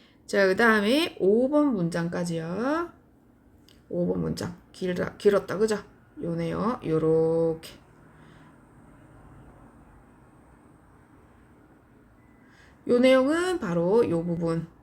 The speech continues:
쌤이 아까 표시했던 거, 요거 이렇게 화살표 날리면 될 것 같고요. 자, 마지막에 있는 요 내용, 육 번, 칠 번 문장은 뭐라고 정리하면 되냐?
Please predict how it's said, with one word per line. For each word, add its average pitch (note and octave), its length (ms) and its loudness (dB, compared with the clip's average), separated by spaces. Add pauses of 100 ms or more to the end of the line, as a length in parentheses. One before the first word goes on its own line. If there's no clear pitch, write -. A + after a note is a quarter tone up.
쌤이 F3+ 320 -4
아까 E3+ 220 -6
표시했던 F3 560 -4
거, F3+ 400 -2
요거 F3+ 460 0
이렇게 D#3+ 180 -6
화살표 F3 380 -8
날리면 F2 340 -4
될 - 180 -12
것 - 120 -10
같고요. C4 680 -4 (840)
자, A3+ 100 0
마지막에 C4+ 680 4
있는 A3+ 880 0
요 E3 160 -4
내용, E3+ 760 -2 (1040)
육 G3 240 -10
번, C4 320 2
칠 A#3 240 0
번 G3+ 200 2
문장은 F3 520 -4
뭐라고 F3 360 2
정리하면 F3 500 -2
되냐? E3+ 580 -4